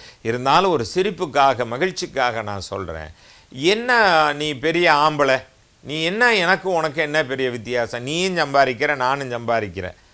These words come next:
அந்த பேச்சு கூட பெருசா தெரியல. "ஆமா, உன்னை கல்யாணம் பண்றதுக்கு நூறு பவுன் நகை போட்டு வந்தேன்" அப்படின்னா, எங்க அப்பா நூறு பவுன் கொடுத்து உன்னை விலைக்கு வாங்கியிருக்கிறாரு. அப்ப எந்த பொருள் விலைக்கு வாங்கப்பட்டதோ அது அடிமை தானே?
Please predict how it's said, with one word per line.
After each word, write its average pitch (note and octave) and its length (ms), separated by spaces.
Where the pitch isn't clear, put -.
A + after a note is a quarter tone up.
அந்த F3+ 500
பேச்சு A3 440
கூட G#3 240
பெருசா D#3 500
தெரியல. G#2 420
"ஆமா, G#3+ 640
உன்னை C3+ 300
கல்யாணம் G3 500
பண்றதுக்கு E3+ 400
நூறு F3+ 300
பவுன் G3 220
நகை F3 260
போட்டு D#3 300
வந்தேன்" C3+ 260
அப்படின்னா, B2+ 400
எங்க D#3+ 200
அப்பா D#3+ 220
நூறு F3 280
பவுன் G#3+ 300
கொடுத்து G3+ 260
உன்னை F#3+ 200
விலைக்கு G#3+ 400
வாங்கியிருக்கிறாரு. E3 800
அப்ப E3+ 200
எந்த G#3 360
பொருள் A#3 320
விலைக்கு G#3 380
வாங்கப்பட்டதோ G#3 720
அது G#3 320
அடிமை B3 480
தானே? F3 680